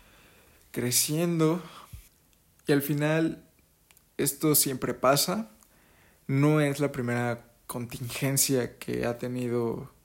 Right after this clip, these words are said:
la humanidad. Obviamente esta es como que la más grande, me parece, pero no creo que esto sea el fin del mundo. Aún nos falta colonizar Marte.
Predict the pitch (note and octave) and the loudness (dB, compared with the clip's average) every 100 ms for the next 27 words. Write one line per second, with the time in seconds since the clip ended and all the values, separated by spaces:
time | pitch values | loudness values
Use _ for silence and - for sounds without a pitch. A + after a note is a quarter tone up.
0 | _ _ _ _ B2+ B2+ A#2+ A#2 A2+ A#2+ | _ _ _ _ -2 0 0 0 2 2
1 | - - _ _ _ _ _ _ _ _ | 0 -12 _ _ _ _ _ _ _ _
2 | _ _ _ - C#3 C#3 C3 B2+ B2+ B2 | _ _ _ 4 6 6 2 2 2 2
3 | A#2+ - B2 A#2+ - A#2+ A#2 - A#2+ A#2 | 2 0 -2 -2 -4 -6 -10 -8 -8 -4
4 | A#2+ A#2 A#2 A2+ A#2+ B2+ D#3 - - - | -4 -2 0 0 0 -2 -4 -4 -12 -14
5 | - - B2 B2 B2+ E3 F#3+ - - - | -12 -6 -2 0 0 -2 -4 -8 -20 -20
6 | - _ _ - B2+ B2+ B2+ C3 C3 C3+ | -20 _ _ 0 4 6 6 4 2 -2
7 | C3+ D3 D3 C3 C3 B2+ B2+ A#2 - A#2+ | 0 0 2 -2 -4 -4 -2 -4 -6 -6
8 | A#2+ B2 C#3+ C#3+ C#3 D#3+ - _ _ - | -6 -4 -2 0 -2 -2 -10 _ _ -20
9 | _ _ - B2 B2+ C3 C3 - B2 C3 | _ _ -4 0 0 -2 -2 0 0 0
10 | B2 A#2+ A2+ A2+ - A#2+ B2 C#3+ D3 - | -2 -2 -2 -4 -6 -6 0 0 0 -4
11 | D3+ | -4